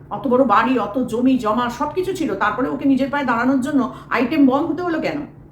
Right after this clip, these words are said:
এইগুলো একটু ভেবে তোমরা ওকে সাপোর্ট করো, বুঝেছো? আমাদেরও,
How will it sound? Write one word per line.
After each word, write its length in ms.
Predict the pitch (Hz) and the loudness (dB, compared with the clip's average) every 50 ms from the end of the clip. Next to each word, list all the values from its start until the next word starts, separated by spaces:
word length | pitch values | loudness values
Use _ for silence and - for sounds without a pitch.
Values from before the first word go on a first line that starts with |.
| - - - - - - - - - | -20 -20 -20 -20 -20 -20 -16 -8 -4
এইগুলো 260 | - 370 370 339 370 | 0 2 4 4 2
একটু 160 | - - 277 | 2 2 2
ভেবে 360 | 247 - 269 240 - 381 466 - - - - | 2 4 2 2 2 0 -2 -4 -6 -8 -6
তোমরা 240 | 262 254 262 277 247 | 0 2 2 2 2
ওকে 260 | - 247 - 185 165 | 0 -2 -4 -4 -6
সাপোর্ট 420 | - - 185 - - 208 - - | -4 -4 -4 -2 -2 -4 -4 -6
করো, 220 | 165 143 135 139 - - - - - - - | -6 -8 -8 -8 -10 -14 -20 -20 -18 -12 -8
বুঝেছো? 520 | 196 220 277 - - 415 381 - - - - - | -6 -4 -4 -2 -2 -2 -4 -4 -6 -10 -6 -4
আমাদেরও, 420 | 180 196 220 240 269 311 320 285 | -2 0 2 0 0 0 0 -2